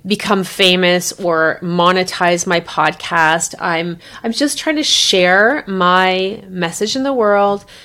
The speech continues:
to people who want to hear it. If you're willing to let me come into your ears every week or two and share with you what I've learned, uh, share some amazing people that I meet that I want to share with you,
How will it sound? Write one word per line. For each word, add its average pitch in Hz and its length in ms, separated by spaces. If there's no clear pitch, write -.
to - 140
people 156 240
who 220 120
want 226 200
to 247 40
hear 185 280
it. - 280
If 170 140
you're 170 140
willing 175 240
to 226 100
let 202 220
me 190 100
come 190 320
into 220 260
your 262 160
ears 214 1000
every 196 240
week 202 280
or 214 60
two 190 580
and 170 520
share - 260
with 196 220
you 190 420
what 185 200
I've 165 160
learned, 233 600
uh, 170 300
share 185 420
some 175 460
amazing 185 520
people 226 420
that 214 140
I 202 140
meet 208 480
that 170 100
I 165 60
want 160 160
to 160 40
share 180 240
with 185 220
you, 185 320